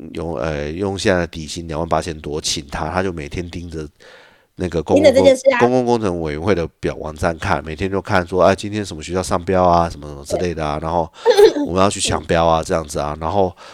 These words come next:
Speaker 1: 用低价抢标啊，因为很多学校为了省事，就是用最低价标嘛，那最低价标换来就是那样嘛。
Speaker 2: 嗯。言下之意，他可以把这些小杂事包给别人，可是小公司办不到，因为人力有限。
Speaker 1: 小，小公司办不到啊，然后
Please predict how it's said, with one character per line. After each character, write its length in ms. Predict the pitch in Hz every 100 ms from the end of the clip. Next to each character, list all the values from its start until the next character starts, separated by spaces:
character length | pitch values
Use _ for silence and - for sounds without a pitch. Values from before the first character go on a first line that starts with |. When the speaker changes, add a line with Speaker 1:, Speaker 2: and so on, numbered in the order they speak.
| -
Speaker 1:
用 140 | 98
低 160 | 98 98
价 140 | 92
抢 220 | 104 85 73
标 180 | 85
啊， 100 | 82
因 80 | 90
为 60 | 113
很 140 | 101
多 100 | 90
学 140 | 104 90
校 140 | 104
为 80 | 98
了 60 |
省 160 | 87 71
事， 120 | 87
就 120 | 90
是 180 | 90 90
用 140 | 85 92
最 160 | 90
低 120 | 80
价 180 | 85 78
标 220 | - 76
嘛， 200 | 76 67 82
那 100 | 107
最 160 | 123
低 140 | 107 107
价 160 | 107
标 200 | 98 104
换 200 | 95 110
来 180 | 87 78
就 80 | -
是 140 | 85 80
那 60 |
样 180 | 87 73
嘛。 220 | 58 - - _ _ _ _ 269
Speaker 2:
嗯。 220 | 254 190 - _ _ _ _ _ _ _ _
言 120 | 269
下 100 | 415
之 100 | 427
意， 60 | 427
他 100 | 392
可 80 | 392
以 60 | 349
把 120 | 240
这 120 | 254
些 100 | 320
小 180 | 330 208
杂 200 | 202 214
事 120 | 277
包 160 | 240 226
给 120 | 214
别 160 | 208
人， 80 | 170
可 80 | 190
是 60 | 254
小 120 | 240
公 120 | 226
司 100 | 247
办 160 | 240 208
不 60 |
到， 160 | - 180
因 80 | 202
为 100 | 233
人 140 | 175
力 80 | 170
有 100 | -
限。 80 | -
Speaker 1:
小， 320 | - 117 139
小 160 | 123 127
公 80 |
司 100 | 165
办 180 | 165 151
不 100 | 123
到 180 | 127 123
啊， 180 | 107 95 101
然 80 |
后 220 | 113 123